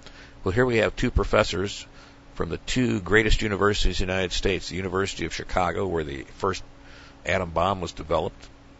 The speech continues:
and the Harvard University, the oldest school in America,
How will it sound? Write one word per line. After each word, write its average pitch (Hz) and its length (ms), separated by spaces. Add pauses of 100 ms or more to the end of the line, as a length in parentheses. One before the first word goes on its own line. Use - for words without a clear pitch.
(680)
and 87 320
the 78 380 (280)
Harvard 113 380
University, 73 640
the 92 240
oldest 71 260
school 76 300
in 71 180
America, 90 480